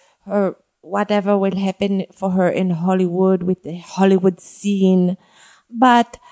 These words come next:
I'm more excited to see what she do for herself on her own, in her own mold, her own work.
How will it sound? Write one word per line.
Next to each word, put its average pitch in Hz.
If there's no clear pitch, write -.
I'm 359
more 240
excited 196
to 190
see 208
what 202
she -
do 190
for 190
herself 226
on 196
her 175
own, 208
in 180
her 175
own 220
mold, 156
her 202
own 220
work. 170